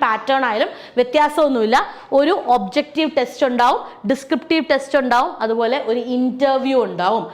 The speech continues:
അപ്പം ഒബ്ജക്റ്റീവ് ടെസ്റ്റ് നൂറ് മാർക്കാണ്, അതിൻ്റെ മാർക്ക് ഡിസ്ട്രിബ്യൂഷൻ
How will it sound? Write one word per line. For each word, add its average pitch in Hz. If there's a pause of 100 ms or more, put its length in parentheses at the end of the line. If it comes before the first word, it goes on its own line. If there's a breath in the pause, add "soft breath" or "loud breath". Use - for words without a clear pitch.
(240 loud breath)
അപ്പം 285 (280)
ഒബ്ജക്റ്റീവ് 277
ടെസ്റ്റ് 247 (320)
നൂറ് 285
മാർക്കാണ്, 240 (340 loud breath)
അതിൻ്റെ 247
മാർക്ക് 233
ഡിസ്ട്രിബ്യൂഷൻ 247